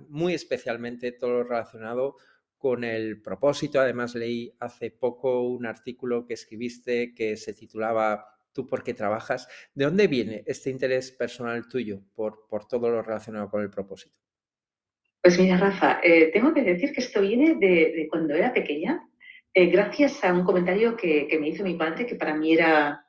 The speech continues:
Speaker 2: eh, siempre fue una persona muy inspiradora. Recuerdo que habíamos pasado unas vacaciones en familia muy, muy entrañables en Menorca y es-, y estábamos ya volviendo para casa y le dije, "Ay, papá,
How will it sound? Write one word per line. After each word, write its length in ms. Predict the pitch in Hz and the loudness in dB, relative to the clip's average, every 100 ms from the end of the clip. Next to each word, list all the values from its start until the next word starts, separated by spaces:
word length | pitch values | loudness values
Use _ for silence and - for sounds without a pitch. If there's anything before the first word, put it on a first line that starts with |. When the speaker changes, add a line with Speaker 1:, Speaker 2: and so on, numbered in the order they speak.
| _ | _
Speaker 2:
eh, 180 | 151 151 | 0 0
siempre 440 | - 190 165 160 | 2 2 4 0
fue 240 | - 156 156 | 2 4 4
una 160 | 156 | 2
persona 420 | 151 - 165 151 | -2 -6 -2 -2
muy 180 | 151 214 | 0 0
inspiradora. 680 | 175 143 - 143 139 156 185 - - - - | 0 -2 -2 0 2 0 -2 -8 -10 -10 0
Recuerdo 280 | 185 226 247 | 4 6 6
que 80 | 247 | 6
habíamos 240 | 214 214 | 4 2
pasado 240 | 196 196 196 | 0 0 0
unas 100 | 180 | 0
vacaciones 500 | 175 170 180 170 165 | -4 -2 0 0 -2
en 100 | - | -4
familia 640 | 139 151 170 185 170 147 | -2 0 2 4 2 0
muy, 600 | 143 147 156 151 143 135 | -4 -4 0 0 0 -2
muy 120 | 139 147 | -2 -2
entrañables 760 | 143 135 139 160 226 302 - - - - | 0 -2 -2 0 -2 -4 -6 -16 -16 -4
en 220 | 175 156 | 0 0
Menorca 500 | 139 165 180 247 339 - - - - _ | 2 0 0 -2 -6 -8 -18 -20 -20 _
y 500 | 202 196 190 185 170 | 4 6 6 8 6
es-, 160 | 165 - | 4 0
y 120 | 175 | -4
estábamos 400 | - 180 202 190 | -2 -2 0 0
ya 180 | 185 175 | 0 0
volviendo 360 | 156 156 160 | 0 -2 -2
para 200 | 160 175 | -4 -6
casa 440 | 233 240 269 294 - | -6 -6 -4 -4 -2
y 60 | |
le 80 | 175 | 0
dije, 260 | 160 160 175 | 0 0 -4
"Ay, 60 | 180 | -4
papá, 320 | - 151 | -6 -6